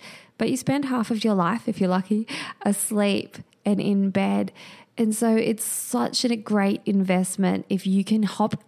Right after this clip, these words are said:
onto your mattress every night, slip into your bed and go, "Oh, this is worth it."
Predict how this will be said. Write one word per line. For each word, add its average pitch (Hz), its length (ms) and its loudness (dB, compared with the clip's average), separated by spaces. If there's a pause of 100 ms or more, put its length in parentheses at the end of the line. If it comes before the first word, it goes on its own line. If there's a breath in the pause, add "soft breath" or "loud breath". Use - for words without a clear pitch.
onto 214 280 2
your 226 160 2
mattress 214 440 0
every 190 260 2
night, 196 320 0
slip 226 300 -2
into 262 200 -2
your 208 200 2
bed 185 240 0
and 185 120 2
go, 190 280 2
"Oh, 190 400 0 (760 soft breath)
this 185 480 0 (120)
is 190 200 0
worth 180 400 -2
it." - 380 -4